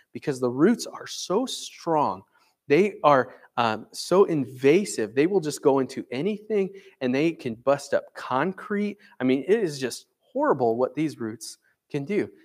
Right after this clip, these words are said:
So it's very interesting that Jesus here in verse six here, he says, uh, "If you had faith the grain of a mustard seed,"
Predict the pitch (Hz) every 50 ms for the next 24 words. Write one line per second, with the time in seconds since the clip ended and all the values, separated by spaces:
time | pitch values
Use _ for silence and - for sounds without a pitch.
0 | _ _ - 151 131 135 - 147 151 143 147 - - - - _ - 127 151 196
1 | 277 311 320 180 185 202 214 170 135 113 104 - - - 107 95 85 104 117 117
2 | - - 151 196 220 180 117 - 98 87 110 - - - - 113 110 120 143 165
3 | - _ _ _ _ _ _ _ _ _ _ _ - 120 117 120 123 127 139 156
4 | 190 190 190 - - - - - 160 110 - - - - - 107 107 113 113 -
5 | - - 117 113 120 120 - - _ _ _ _ _ _ _ _ _ _ _ -
6 | 113 113 110 - - - 131 139 165 - - 202 202 220 185 202 226 220 220 -
7 | - 190 180 185 180 185 - - 135 131 135 127 131 143 165 180 - - 143 131
8 | 123 117 117 113 123 156 190 196 - - - - - 113 104 104 - - - -
9 | 92 98 110 147